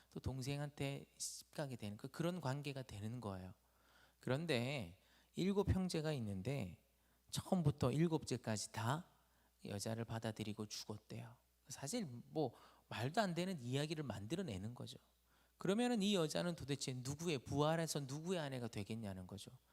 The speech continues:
아니, 부활이 없다고 하는 사람들이 예수님 앞에 나와서 부활의 문제를 가지고 걸고 넘어지는 거죠. 그러니까 사실 그들은 기득권을 유지하기 위해서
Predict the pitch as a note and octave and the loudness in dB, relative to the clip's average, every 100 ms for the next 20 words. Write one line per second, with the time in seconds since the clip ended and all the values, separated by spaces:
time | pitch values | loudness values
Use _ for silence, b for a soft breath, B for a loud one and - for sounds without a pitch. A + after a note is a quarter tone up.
0 | B B B B B - D#3+ D3 D3+ F3+ | B B B B B 4 4 6 8 10
1 | F#3 B2 - F#3+ F#3 F#3+ D3+ C#3 C3+ B2+ | 10 6 6 6 8 6 4 2 2 2
2 | A#2+ B2+ A#2+ G2+ - D#3+ C3+ - B2 F#2+ | 0 2 2 2 2 0 -2 -2 -2 -2
3 | F#2 C3 B2+ F#2 - D3+ F3 F#3 D3+ A#2+ | -2 -2 -4 -6 -2 0 2 0 -2 -2
4 | A#2+ A#2+ G#2 G#2+ G#2 - G2 G2 G#2 B2 | -2 0 -2 -2 -4 -2 0 4 4 4
5 | B2+ - F#2 F#2 F#2+ - C3+ _ _ _ | 0 -2 -4 -6 -8 -12 -14 _ _ _
6 | _ _ _ _ _ _ _ - - B2 | _ _ _ _ _ _ _ -6 0 4
7 | C#3 D#3+ E3 E3 E3 G#2 B B B - | 4 4 4 4 4 2 B B B 4
8 | E3+ A3+ A#3 - G#3 G3+ C3+ A#2+ B2 F#3+ | 8 8 6 6 8 8 6 4 4 4
9 | F#3+ F#3+ D3+ B2 A#2+ A#2 G#2 C#3 B2+ G2 | 4 2 0 0 2 2 2 0 -2 -8